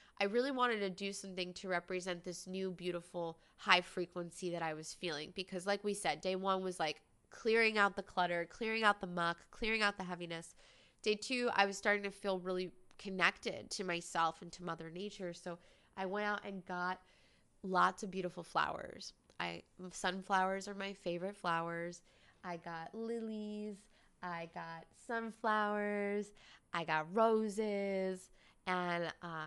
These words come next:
I got some bouquets of, like, greenery. And I, I really like going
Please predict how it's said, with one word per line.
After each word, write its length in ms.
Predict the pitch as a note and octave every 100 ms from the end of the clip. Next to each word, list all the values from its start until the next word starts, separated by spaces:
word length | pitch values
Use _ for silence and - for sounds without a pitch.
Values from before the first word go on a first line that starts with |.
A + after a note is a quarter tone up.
| D#3
I 120 | F3
got 260 | F3 F3 -
some 240 | F#3 F3
bouquets 680 | E3+ D#3+ - E3 E3 D#3+ - F3
of, 140 | D#3+
like, 180 | D#3+ D#3
greenery. 880 | F#3 G3 G#3 G3+ G3+ G3 G3 G3 G3+ -
And 240 | F3+ E3 -
I, 220 | E3+ F3 - _
I 100 | F3+
really 340 | F3+ A3 B3+
like 340 | A#3+ F3+ F#3 - -
going 500 | E3+ F3 F3 E3+ E3+